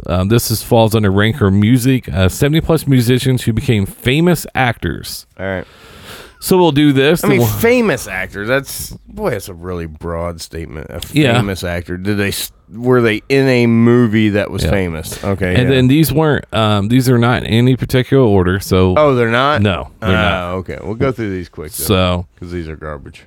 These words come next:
Speaker 1: Uh, Lady Gaga's garbage?
Speaker 2: <laughs> No.
Speaker 1: Okay.
Speaker 2: No. I, and I'll, I'll speak to that as we get further along.
Speaker 1: Um, so, and then you have Beyonce Knowles, who it
Speaker 2: Oh, yeah, uh, Austin Powers.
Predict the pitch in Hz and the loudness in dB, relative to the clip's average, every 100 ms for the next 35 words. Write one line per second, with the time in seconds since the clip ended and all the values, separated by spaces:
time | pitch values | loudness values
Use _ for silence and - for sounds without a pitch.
0 | _ _ - - 95 90 92 92 98 95 | _ _ -18 -6 -2 0 0 0 0 2
1 | 95 110 120 117 135 151 147 - - - | 2 2 2 2 4 4 0 -6 -8 -8
2 | - - 95 67 60 _ _ - 101 104 | -8 -6 -4 -4 -10 _ _ -4 0 0
3 | 67 117 117 87 82 87 110 117 98 117 | 0 2 2 2 -4 -2 0 0 0 2
4 | 113 117 117 - 123 127 - 131 - 101 | 2 2 2 2 0 0 0 -4 -2 -4
5 | 95 95 - 95 90 90 85 85 - _ | -2 -4 -4 -4 -4 -6 -8 -10 -10 _
6 | - 85 78 78 78 78 76 - - - | -10 -10 -10 -12 -12 -12 -14 -20 -14 -4
7 | 98 98 92 82 67 - _ - - _ | 0 2 0 -2 -8 -18 _ -16 -16 _
8 | - - 107 104 92 95 - 104 107 104 | -8 0 4 4 4 2 2 2 2 0
9 | 95 101 101 110 110 98 92 104 123 - | 0 2 2 2 2 2 4 4 4 2
10 | 113 92 - - 92 - _ _ - 170 | 2 2 0 0 0 -2 _ _ -2 2
11 | 185 170 156 170 135 120 117 113 104 127 | 2 4 4 2 2 2 2 2 2 -2
12 | 131 123 147 120 87 | -2 -4 -2 -2 -4